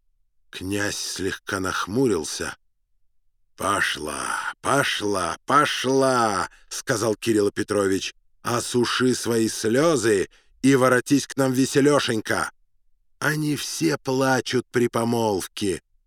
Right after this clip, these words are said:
продолжал он, обратясь к Верейскому. «Это уж у них так заведено! Теперь, князь, поговорим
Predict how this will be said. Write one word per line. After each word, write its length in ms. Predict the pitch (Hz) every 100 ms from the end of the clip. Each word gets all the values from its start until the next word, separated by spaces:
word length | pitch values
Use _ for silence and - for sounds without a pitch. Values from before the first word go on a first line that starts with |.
| _ _ -
продолжал 640 | 107 104 110 87 104 101
он, 200 | 123 120 _
обратясь 580 | 110 110 107 - 104 -
к 100 | -
Верейскому. 720 | 104 92 82 - - 87 87 - _ _
«Это 380 | 127 131 117 120
уж 240 | 113 -
у 80 | 127
них 180 | 117 -
так 220 | 123 101
заведено! 800 | 80 110 113 98 107 92 - - - _ _ _ _
Теперь, 340 | 80 147 147
князь, 460 | - 131 135 - - _ _
поговорим 640 | 123 113 131 143 202 185